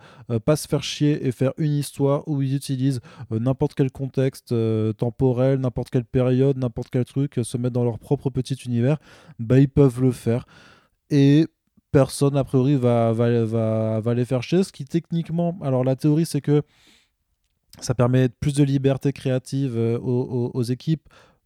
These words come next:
ce qui en soi est vrai, c'est-à-dire qu'il n'y a pas un éditeur qui va lui faire : « Bah, je suis désolé, mais tu peux pas utiliser, euh, Scarecrow dans, dans ton arc parce qu'il est en train de se faire, euh, margouler la gueule dans, euh, City of Bane, euh, par exemple. » Bah là, c'est, ce sera plus, plus libre.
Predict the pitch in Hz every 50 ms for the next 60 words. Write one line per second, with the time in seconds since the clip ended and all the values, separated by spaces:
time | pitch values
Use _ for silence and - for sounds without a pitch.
0 | _ - - - - 131 117 117 - - 123 113 110 107 110 131 160 151 - 127
1 | 113 127 123 - - 127 117 117 110 - 131 131 131 131 127 120 120 120 147 143
2 | - - 120 120 120 123 123 - - 135 143 135 - - - - - - 113 113
3 | - - 123 127 127 120 127 123 135 147 139 131 117 - - 123 - 127 127 123
4 | - - 120 120 113 123 127 131 127 117 113 110 107 104 104 - _ _ _ _
5 | _ - - - - 131 120 - - - 139 139 131 127 123 - _ _ 139 131
6 | 123 - 127 127 135 143 135 - - 120 110 - - 123 123 117 123 120 - -
7 | 135 131 - 117 - - 123 117 113 117 113 110 113 120 110 113 120 127 127 123
8 | 123 123 120 120 123 127 123 113 117 120 123 117 107 - - 117 - 123 123 120
9 | 113 113 127 127 131 131 123 117 110 110 110 - 120 110 110 107 110 147 170 165
10 | - - - - - - - - 110 113 117 127 127 127 - 120 113 107 110 110
11 | 107 117 110 - 117 117 - - 117 117 117 117 113 113 113 110 110 110 107 -
12 | - 117 113 143 185 160 117